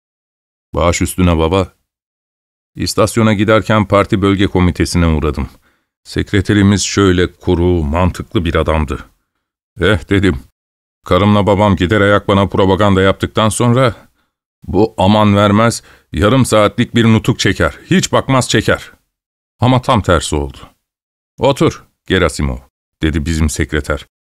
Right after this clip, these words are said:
"Yola çıkmadan bir dakika oturalım, eski geleneğe göre." Biraz oturduk, karşılıklı sustuk. Sonra o kalktı, baktım. Gözlükleri terlemişti sanki.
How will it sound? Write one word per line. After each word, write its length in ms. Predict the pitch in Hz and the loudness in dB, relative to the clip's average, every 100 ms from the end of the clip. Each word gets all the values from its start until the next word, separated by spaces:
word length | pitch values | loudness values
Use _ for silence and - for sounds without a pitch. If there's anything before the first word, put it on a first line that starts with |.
| _ _ - | _ _ -4
"Yola 220 | 104 135 | 0 0
çıkmadan 480 | 131 - 143 139 127 | 0 -2 0 2 4
bir 140 | 143 | 2
dakika 360 | 123 107 113 123 | 2 0 -2 0
oturalım, 520 | 107 92 95 80 69 - _ - | 0 0 -2 -2 -4 -8 _ -6
eski 280 | 104 - 104 | -6 -6 -2
geleneğe 440 | 110 101 98 92 | 0 2 2 0
göre." 300 | 76 67 - _ _ _ - | -2 -6 -10 _ _ _ -6
Biraz 220 | 135 117 | -4 -2
oturduk, 720 | 123 107 82 - - - _ | -2 -2 -2 -6 -10 -20 _
karşılıklı 580 | - 90 - 92 85 - | -6 -6 -4 -6 -6 -8
sustuk. 640 | 85 78 - 67 - - - _ | -8 -10 -10 -12 -12 -20 -20 _
Sonra 400 | - - 110 107 | -16 -8 -4 -2
o 200 | 95 95 | -2 -2
kalktı, 540 | - 90 80 - 92 92 - _ _ - | -2 -2 -2 -4 -6 -6 -14 _ _ -6
baktım. 440 | 90 - 95 92 - _ _ _ _ _ - | -6 -2 -2 -2 -6 _ _ _ _ _ -4
Gözlükleri 560 | 117 120 127 131 127 | 0 0 -2 -2 -4
terlemişti 540 | 123 117 117 117 104 78 | 0 0 2 0 0 -6
sanki. 440 | - 71 - 64 | -6 -6 -8 -14